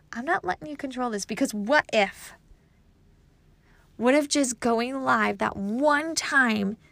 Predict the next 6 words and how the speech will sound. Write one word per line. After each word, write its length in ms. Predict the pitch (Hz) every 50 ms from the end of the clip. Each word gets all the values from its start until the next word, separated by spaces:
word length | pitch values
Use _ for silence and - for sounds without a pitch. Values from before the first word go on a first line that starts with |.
| _ _ _ _ _ _ _ _ _ _ _ _ _
impacts 580 | - 262 262 269 277 - 247 277 277 269 - -
someone 440 | - 254 240 226 233 226 214 226 226
so 480 | - - - - - 226 214 226 240
much 600 | 220 214 208 208 127 - - - - - - - _ _ _ _ _ _ _ _ _ _ _ _ _ _ _ _ _ _ _ _ _ _ _ _ -
that 160 | - 233 226
you 240 | 220 226 240 220